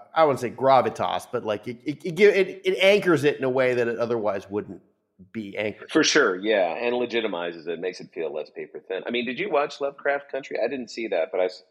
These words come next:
Speaker 2: Last Black Man in San Francisco, I thought he was fantastic.
Speaker 1: Yeah, and, well, and he's also
Speaker 2: Just
Speaker 1: playing the antagonist in Creed three coming up. And basically, like, he is, you know, is a superstar at this point. I mean, you know, Kang is, like, a, is a, an iconic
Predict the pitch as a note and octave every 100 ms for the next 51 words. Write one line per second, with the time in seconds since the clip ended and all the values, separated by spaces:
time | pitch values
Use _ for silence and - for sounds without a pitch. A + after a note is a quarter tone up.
0 | E2+ G#2 A2+ C3 A2+ G#2+ - F#2 E2+ -
1 | E2+ F2 F2 B1 B1+ C2+ C2 - - C#2
2 | B1+ - _ _ - C3 A2+ G2 D3+ E3
3 | F3 F3 G3+ G3+ F#3 F#3+ F3 - F3+ D3+
4 | C#3+ C3 B2+ - C3 C3 D3 C#3+ C3+ C3
5 | C3 A#2+ A2+ D3+ C#3 A#2+ - C#3+ C3+ D3+
6 | D3+ D#3 F#3+ G3 A#3 A3 F#3 E3+ D3+ C#3
7 | - E3 D3 B2+ A#2 G#2 _ _ _ -
8 | E3+ C3 B2 A#2+ G3+ E3 C#3 D3 A2+ F2+
9 | A2 A2 C3+ - A#2 G2+ A2+ A#2 A#2 C#3
10 | D#3+ C#3+ B2 E3+ E3+ D#3 C#3 B2 A#2+ A#2
11 | A2 - - _ - A#2+ B2+ B2+ B2 B2
12 | B2 A#2+ - E3+ E3+ D#3 B2 -